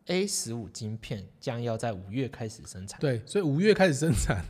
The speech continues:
Speaker 2: <laughs> 你看我们在之前猜那么久，它的，呃，iPhone 十三会有什么，什么，什么，什么，什么，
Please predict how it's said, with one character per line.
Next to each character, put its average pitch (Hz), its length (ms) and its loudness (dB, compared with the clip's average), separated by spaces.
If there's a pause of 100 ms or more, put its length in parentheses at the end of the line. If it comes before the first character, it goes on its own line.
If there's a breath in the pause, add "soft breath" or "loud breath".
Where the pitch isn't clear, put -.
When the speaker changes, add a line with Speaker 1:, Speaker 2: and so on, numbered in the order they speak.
Speaker 2:
<laughs> - 140 -20
你 165 80 0
看 208 160 8
我 151 60 6
们 143 80 6
在 185 100 8
之 180 140 0
前 147 160 6
猜 151 220 2
那 151 80 2
么 127 100 2
久， 95 160 -4
它 127 140 -2
的， 117 200 -2 (300 loud breath)
呃， 120 120 -8
iPhone 135 260 0
十 135 100 -4
三 131 140 -2
会 139 100 4
有 110 60 0
什 - 80 -6
么， 98 80 -6
什 110 80 -8
么， 101 80 -8
什 110 40 -6
么， 107 80 -6
什 104 60 -4
么， 104 80 -4
什 101 60 -4
么， 101 120 -8